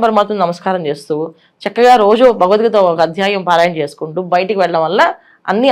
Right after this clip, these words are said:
అనుకూలంగా జరుగుతాయి వీళ్ళకి. ఇది వీళ్ళు చేయాలి. వినడం కానీ చదవడం కానీ,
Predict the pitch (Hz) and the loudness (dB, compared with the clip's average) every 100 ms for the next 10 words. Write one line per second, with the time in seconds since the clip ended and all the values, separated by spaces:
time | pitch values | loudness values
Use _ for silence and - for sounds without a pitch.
0 | 185 185 175 202 180 135 143 87 - - | 0 0 -2 -2 -4 -4 -6 -8 -10 -18
1 | _ _ - 202 233 - 151 143 - _ | _ _ -8 -4 -2 -2 -2 -2 -6 _
2 | _ 175 185 214 220 202 220 359 226 180 | _ -2 2 4 4 2 0 0 0 2
3 | 160 127 151 | 0 -2 -4